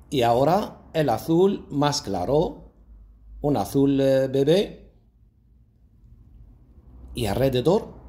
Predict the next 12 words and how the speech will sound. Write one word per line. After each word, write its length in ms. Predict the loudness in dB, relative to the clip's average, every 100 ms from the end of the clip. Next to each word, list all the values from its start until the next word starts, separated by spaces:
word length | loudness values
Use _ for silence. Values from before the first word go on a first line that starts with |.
| -8
echo 300 | -6 -4 -4
una 240 | -4 -6
línea 400 | -6 -4 -4 -4 -6
así, 320 | -6 -6 -8 -6
de 80 |
esta 220 | -6 -6 -10
forma, 380 | -10 -10 -10 -8
en 160 | -8
el 80 | -6
centro 420 | 0 0 0 -6
y 180 | -2 0
alrededor. 800 | -2 -4 -8 -6 -6 -10 -14